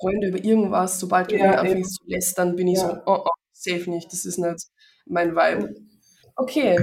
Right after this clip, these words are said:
Speaker 2: Ja.
Speaker 1: wenn wir jetzt sagen, wir sind schon in einer Beziehung drinnen, was sind dann so Red Flags, die aufkommen würden, wo, auf die man vielleicht erst nach der Zeit auch draufkommt, muss man sagen. Weil drum kommen ja viele Leute in eine toxische Beziehung rein, weil die
Speaker 2: Mhm.
Speaker 1: meistens ja anfangen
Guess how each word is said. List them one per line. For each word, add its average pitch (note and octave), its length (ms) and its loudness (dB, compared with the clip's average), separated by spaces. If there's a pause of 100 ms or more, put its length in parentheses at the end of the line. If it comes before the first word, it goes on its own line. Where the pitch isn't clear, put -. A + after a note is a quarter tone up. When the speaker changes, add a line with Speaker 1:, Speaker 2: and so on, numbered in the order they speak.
(140)
Speaker 2:
Ja. G3 460 2
Speaker 1:
wenn G3 100 -2
wir G3 180 2
jetzt G3 180 0
sagen, G3 200 0
wir F3+ 80 2
sind A3+ 240 4
schon B3+ 240 4
in G3+ 100 0
einer F3+ 180 4
Beziehung G3 680 0
drinnen, A3 360 2
was F3+ 120 0
sind F#3+ 160 -4
dann F3+ 80 -2
so F3 120 -4
Red F3 220 2
Flags, F3 320 -2
die - 180 -8
aufkommen F#3+ 680 -4
würden, F#3+ 500 -2 (200)
wo, F#3 120 -6 (220)
auf F#3+ 100 -2
die - 80 -2
man G#3+ 100 4
vielleicht F#3+ 220 0
erst F#3 140 -6
nach F3+ 140 -2
der F3+ 100 -6
Zeit F3 200 0
auch E3+ 120 -4
draufkommt, E3+ 580 -4
muss E3+ 160 -4
man F3 100 -6
sagen. - 340 -2 (280)
Weil F3+ 80 0
drum - 380 0
kommen G#3 280 4
ja F3+ 100 6
viele F#3 200 0
Leute F3 240 4
in F3 60 2
eine E3+ 80 0
toxische F3 420 -6
Beziehung F#3+ 400 -2
rein, E3+ 240 0
weil F3 80 0
die G#3+ 80 4
Speaker 2:
Mhm. G#3+ 60 10
Speaker 1:
meistens G#3 320 6
ja F3 240 -4 (260)
anfangen F3 840 0